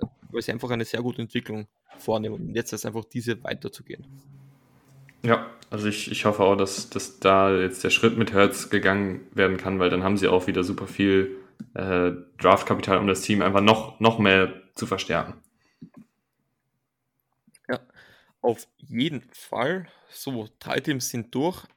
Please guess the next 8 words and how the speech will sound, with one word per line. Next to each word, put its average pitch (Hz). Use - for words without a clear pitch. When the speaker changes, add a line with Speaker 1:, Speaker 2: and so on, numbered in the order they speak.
Speaker 1:
Eins 123
brauchen 131
wir 110
dann 110
noch. 127
Die 233
Dallas 190
Cowboys. 104